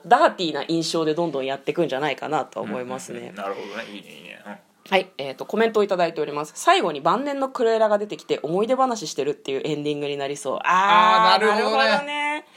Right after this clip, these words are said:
Speaker 2: なるほどね。そして百一匹ワンちゃんへみたいな。
Speaker 1: うーん。い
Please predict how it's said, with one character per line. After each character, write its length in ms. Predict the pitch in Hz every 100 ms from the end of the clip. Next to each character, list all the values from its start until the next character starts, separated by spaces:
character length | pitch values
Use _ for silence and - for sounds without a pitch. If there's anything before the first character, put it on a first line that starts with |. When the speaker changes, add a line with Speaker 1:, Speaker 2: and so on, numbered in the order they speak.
| 135
Speaker 2:
な 140 | 160
る 100 | 190
ほ 120 | 202
ど 100 | 202
ね。 200 | 208 202
そ 240 | - - 190
し 120 | -
て 120 | 233
百 280 | 202 190 214
一 160 | 208 -
匹 180 | 208 202
ワ 100 | 185
ン 100 | 175
ち 100 | 156
ゃ 60 |
ん 60 | 117
へ 60 | 110
み 140 | 113
た 120 | -
い 80 | 104
な。 160 | - -
Speaker 1:
う 40 | 160
ー 560 | - 135 151 151 151
ん。 20 |
い 40 | 151